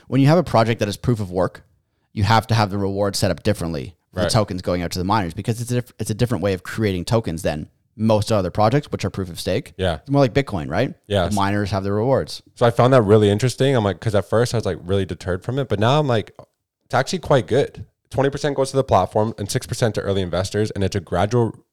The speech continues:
Speaker 2: uh, release to the early investors. Remember, it's only six percent, and it's, uh, det-, um, released out to twenty thirty.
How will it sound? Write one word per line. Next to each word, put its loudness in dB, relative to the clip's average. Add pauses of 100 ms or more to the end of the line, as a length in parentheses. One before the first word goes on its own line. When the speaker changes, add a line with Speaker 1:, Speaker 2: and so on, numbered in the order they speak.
(160)
Speaker 2:
uh, 0
release -4
to -8
the -2
early -2
investors. -6 (500)
Remember, 0
it's -6
only 0
six -6
percent, -2 (500)
and -2
it's, 0
uh, 0 (160)
det-, -10
um, -4
released -4
out -4
to -8
twenty -8
thirty. -10